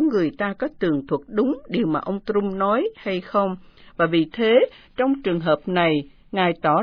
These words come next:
ra nghi ngờ về điều báo chí thuật lại những lời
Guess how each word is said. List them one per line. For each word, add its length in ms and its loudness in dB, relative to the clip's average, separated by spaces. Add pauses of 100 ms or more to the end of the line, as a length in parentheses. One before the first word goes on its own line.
ra 60 2
nghi 260 2
ngờ 400 4 (100)
về 160 2
điều 360 4
báo 220 0 (100)
chí 280 -2
thuật 220 0
lại 320 0
những 300 0
lời 200 2